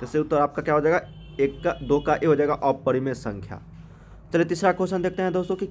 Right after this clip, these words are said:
किसी अपरिमेय संख्या ए का व्युत्क्रम अगर वन upon ए है तो उसको हम लोग क्या बोलते हैं। अपरिमेय संख्या की बात हो रही है दोस्तों,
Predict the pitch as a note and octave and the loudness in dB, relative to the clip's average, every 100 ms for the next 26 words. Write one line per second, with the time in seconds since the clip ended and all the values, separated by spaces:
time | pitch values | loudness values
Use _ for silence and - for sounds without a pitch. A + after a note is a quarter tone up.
0 | - E3 F#3 A3 - D3+ E3 F3+ D#3 D#3+ | -8 -6 -2 -2 0 0 2 2 2 2
1 | E3+ D#3+ C#3+ C#3 D3 - - F3 G3+ - | -2 -2 -6 -4 -4 -6 2 6 6 4
2 | A#2 A#2 B2 B2 E3 E3+ D#3+ E3 E3+ D#3 | -4 -4 -8 -6 -6 -6 -2 0 0 -2
3 | C#3+ D3 C#3+ D#3+ D#3+ D3 C3+ C3 - - | 0 2 2 0 -2 -4 -6 -8 -8 2
4 | F3 F3 B2 A#2+ - G2+ A#2 B2 C#3 - | 4 4 -2 -10 -14 -8 -4 -4 -6 -6
5 | E3+ - D3+ D3+ D3 D3+ C#3+ A#2 G#2 G2+ | -4 -4 -4 -4 -4 -2 -2 -2 -4 -6
6 | G2 - _ - - - A#2+ C#3+ C#3 D#3 | -14 -16 _ -20 -14 -2 2 4 4 2
7 | D3+ C#3 C#3+ C#3 C3 C3 A#2+ C3 C3+ B2 | 0 -4 -2 0 2 0 0 -2 -2 -2
8 | B2 D3 | -2 -4